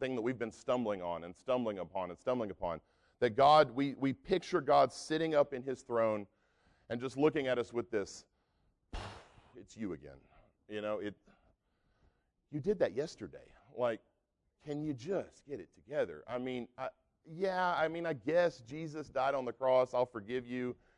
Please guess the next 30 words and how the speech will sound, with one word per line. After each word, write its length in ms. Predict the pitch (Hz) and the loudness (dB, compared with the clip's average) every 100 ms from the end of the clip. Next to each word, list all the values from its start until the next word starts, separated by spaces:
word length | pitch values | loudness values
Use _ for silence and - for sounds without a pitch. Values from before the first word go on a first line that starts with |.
| - | -20
It's 140 | 131 | -6
what 160 | 131 147 | -2 0
I'm 100 | 135 | -2
supposed 320 | - 123 - | -2 -4 -2
to 80 | 107 | -6
do. 500 | 92 113 117 117 107 _ _ _ _ _ _ - | -2 0 2 0 -4 _ _ _ _ _ _ -10
All 180 | 143 107 | -6 -4
right." 220 | 82 78 - | -6 -10 -8
You 100 | 135 | -4
know, 200 | 139 131 135 | 0 0 0
that's 220 | 151 185 202 | 0 0 2
how 160 | 220 | 4
we 120 | 208 | 4
kind 240 | 202 202 202 | 2 2 4
of 140 | 165 | 4
picture 320 | 196 185 185 | 4 2 2
God 320 | 131 156 156 117 | 6 8 8 8
a 40 | |
little 180 | 107 98 | 4 0
bit, 180 | 90 131 | 0 -2
because 220 | 151 151 | -2 2
we've 180 | 160 156 | 2 2
heard 280 | 190 196 151 | 2 2 2
all 240 | - 156 180 | 6 8 8
our 120 | 165 | 8
lives 360 | 151 143 123 107 | 6 4 2 -2
that 220 | 104 95 | -8 0
God 260 | 127 131 104 | 2 4 4
loves 380 | 107 117 90 | 4 4 2
us. 260 | 73 - _ | -14 -14 _